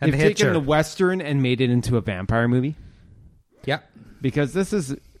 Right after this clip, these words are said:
Speaker 2: really just about a gang of vampires roaming the desert,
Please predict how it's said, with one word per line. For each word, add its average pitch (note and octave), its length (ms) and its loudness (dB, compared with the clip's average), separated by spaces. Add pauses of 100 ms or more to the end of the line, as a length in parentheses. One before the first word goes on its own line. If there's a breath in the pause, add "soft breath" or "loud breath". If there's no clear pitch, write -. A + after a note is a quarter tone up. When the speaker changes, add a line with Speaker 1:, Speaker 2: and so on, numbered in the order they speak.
Speaker 2:
really D3 580 0
just A#2 280 -2
about G2+ 440 -4
a A2+ 120 -2
gang G#2 420 0
of G2+ 80 0
vampires F#2 920 -2 (200 soft breath)
roaming G#2+ 680 -2 (400)
the A#2 120 0
desert, G#2+ 640 -2